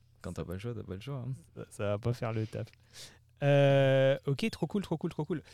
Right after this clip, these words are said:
Speaker 2: Comment tu, euh, si, co-, comment tu, euh,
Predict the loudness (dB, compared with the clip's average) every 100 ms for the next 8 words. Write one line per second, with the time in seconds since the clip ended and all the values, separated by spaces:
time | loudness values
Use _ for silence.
0 | -20 -12 -4 0 0 -2 0 6 6 8
1 | 6 6 6 4 -2 -6 -6 -10 -10 -6
2 | -4 -6 -6 -4 -2 -4 -6 -6 -8 -8
3 | -6 -6 -6 -6 -8